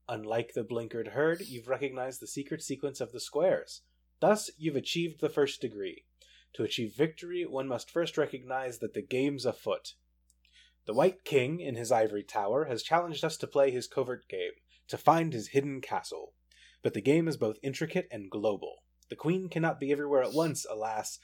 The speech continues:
so you must advance the agenda. You may be asked to go anywhere, to participate in actions that seem, at first blush, baffling. Your mind may be strained to the breaking point by puzzles, paradoxes, and provocations. But if you persevere,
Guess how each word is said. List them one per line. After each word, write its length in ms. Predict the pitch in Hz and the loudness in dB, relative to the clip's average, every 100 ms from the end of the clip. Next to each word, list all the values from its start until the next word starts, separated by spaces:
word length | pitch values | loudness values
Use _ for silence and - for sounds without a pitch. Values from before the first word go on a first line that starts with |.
| - - | -20 -10
so 160 | - | -6
you 300 | 113 110 160 | -2 4 4
must 260 | 131 98 - | 4 0 -2
advance 280 | 104 98 - | -4 -4 -6
the 140 | 98 | -8
agenda. 460 | 95 104 95 82 - _ _ _ _ _ - - _ | -6 -6 -6 -8 -10 _ _ _ _ _ -20 -20 _
You 160 | 117 | -4
may 140 | 131 147 | 2 2
be 180 | 208 147 | 2 4
asked 320 | 135 135 - | 2 2 -4
to 60 | 131 | 2
go 160 | 139 | 2
anywhere, 500 | 135 117 98 92 87 - | 2 -4 -2 -2 -2 -6
to 80 | - | -12
participate 520 | 117 120 143 - 160 | -10 -8 -6 -2 -2
in 120 | 160 135 | -4 -6
actions 440 | 131 - - 147 | -6 -6 -10 -10
that 120 | 156 | -8
seem, 420 | - - 110 113 165 | -6 -6 -6 -8 -8
at 120 | - 110 | -8 -6
first 380 | 117 135 - | -4 -4 -4
blush, 400 | 135 113 98 - - - | -2 0 0 -6 -12 0
baffling. 500 | 156 123 - 98 - _ _ _ - - _ | 2 2 0 -6 -6 _ _ _ -20 -20 _
Your 140 | 123 | -4
mind 480 | 120 117 160 190 165 | 0 2 2 2 -4
may 120 | 156 | -6
be 120 | 147 143 | -6 -6
strained 460 | - 135 131 131 | -4 -4 -4 -8
to 60 | 120 | -10
the 100 | 113 | -8
breaking 380 | 123 123 139 120 | -4 -4 -6 -6
point 240 | 123 107 | -8 -4
by 100 | 107 | -4
puzzles, 560 | 101 - 156 147 147 - | -4 2 2 2 -6 -12
paradoxes, 840 | - 143 127 127 - - 113 107 - | 2 4 4 2 -2 -10 -16 -16 -14
and 180 | 110 107 | -14 -6
provocations. 920 | 131 117 107 107 - - - - - _ _ _ _ _ | -2 0 -2 -6 -10 -14 -16 -18 -18 _ _ _ _ _
But 120 | - | -2
if 160 | 160 160 | 0 2
you 60 | |
persevere, 720 | 160 165 160 214 143 90 123 | 2 2 2 0 0 0 -2